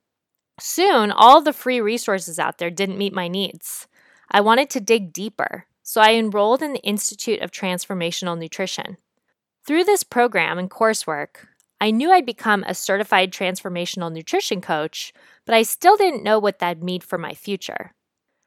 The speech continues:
I was desperate to share my knowledge with anyone who would listen, so the prospect of coaching clients one-on-one, like I do now, really appealed to me, but I was still stuck in my teaching role.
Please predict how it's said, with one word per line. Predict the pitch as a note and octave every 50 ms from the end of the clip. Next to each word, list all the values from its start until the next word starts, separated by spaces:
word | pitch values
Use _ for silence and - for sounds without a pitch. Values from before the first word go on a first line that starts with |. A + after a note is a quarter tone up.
| _ -
I | - A#3
was | B3 B3+ G#3+ G3+
desperate | - - G#3+ A3+ B3 - - - F4 -
to | - C4+
share | - - A3 G#3 G#3
my | F#3+ F3+ F3
knowledge | F3 E3 D#3+ E3+ E3+ E3+ -
with | F3 F#3 - _ _ _ _
anyone | A3 A#3 C4+ D#4 D#4+ C#4 C4+ B3+ B3
who | B3+ C4
would | A#3+ G3+ F3
listen, | G#3 A#3+ B3 - - - - - F#3 F#3+ -
so | - - - A#3
the | A#3+ G#3+
prospect | - - B3 A#3+ D4 F4+ - - D4+ - - G#3+
of | - _
coaching | - - C4 C#4+ - - A#3+ G3+ G3+
clients | - - G#3+ A3 A3 F3+ E3+ - - -
one-on-one, | F#3+ F#3 F3 D#3+ D#3 D#3+ F#3 B3 D4+ A#3 F3+ E3+ E3+ F#3 G#3+ A3 - _ -
like | F3+ F3+ -
I | F3 E3
do | D#3+ E3 D#3+
now, | E3+ A3 C#4+ C4+ G3+ E3+ D#3+ E3 F#3 F3+ - _ _ _ _ _ _ _ -
really | B3+ F#4 G4+ F#4 D4
appealed | A#3 G#3 - C#4 B3+ A3+ F#3+ -
to | - -
me, | - - - F3+ _ _ _ _ _ _ _ _ _ _
but | - B3+
I | B3 A3+
was | A3+ A3+
still | - - - D4 D4
stuck | C#4+ - - A3+ A#3 - A3+
in | F#3+
my | F3 E3
teaching | - - A#3+ A3 - - F3 E3
role. | D#3+ D#3+ - - F3+